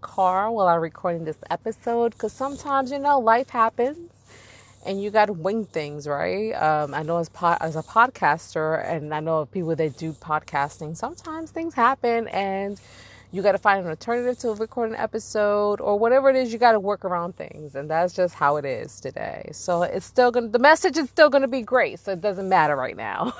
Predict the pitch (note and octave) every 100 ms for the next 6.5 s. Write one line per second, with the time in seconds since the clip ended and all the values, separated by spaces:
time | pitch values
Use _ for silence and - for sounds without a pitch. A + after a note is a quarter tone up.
0 | - - - - - - - - - -
1 | - C4+ A#3 G3 F#3 A3 A#3+ C4+ B3+ B3
2 | A#3+ A#3 A#3 B3 A#3+ A#3+ A#3 A#3+ F#3+ F3
3 | - F3 E3 C#3 E3 D#3+ D3+ D3+ - -
4 | - - - - F#3 F3+ - D4 G3 F3+
5 | E3+ A3 A3+ B3+ G#3+ G#3 G3 F#3+ - G3
6 | A3+ A#3 F#3 F3 C4